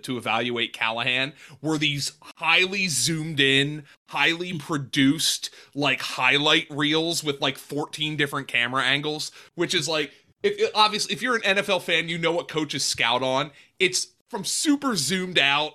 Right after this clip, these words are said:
like, so you can see every player on the field at all the times. I understand why they did that, but it was just so hilarious to me that they have, like, these, these cinematic camera angles on their scouting tapes. It was,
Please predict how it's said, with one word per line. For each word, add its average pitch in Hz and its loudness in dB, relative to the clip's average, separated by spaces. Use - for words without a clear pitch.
like, 143 0
so 202 -2
you 180 -2
can 185 0
see 180 -2
every 165 0
player 151 4
on 143 0
the 143 -2
field 139 0
at 139 0
all 123 -4
the 131 -6
times. 123 -2
I 190 2
understand 214 2
why 156 4
they 151 4
did 117 0
that, 120 2
but 156 2
it 165 -4
was 160 -4
just - -4
so 220 4
hilarious 156 0
to 147 -6
me 113 -6
that 160 -6
they 170 2
have, 175 0
like, 202 0
these, 151 -4
these 156 -4
cinematic 165 2
camera 143 2
angles 117 -2
on 117 -2
their 113 -6
scouting 113 -2
tapes. 92 -8
It 123 -4
was, 120 -6